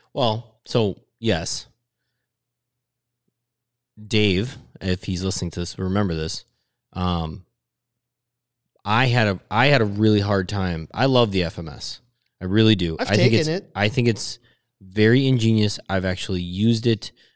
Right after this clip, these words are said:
Speaker 1: um, for many different purposes, but I had a hard time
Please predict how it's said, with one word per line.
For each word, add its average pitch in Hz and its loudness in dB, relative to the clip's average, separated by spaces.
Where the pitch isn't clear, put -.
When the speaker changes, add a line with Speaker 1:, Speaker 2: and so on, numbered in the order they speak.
Speaker 1:
um, 87 -4
for 110 -2
many 107 0
different 98 -2
purposes, 87 -8
but - -2
I 110 2
had 127 2
a 107 2
hard 101 0
time 98 -2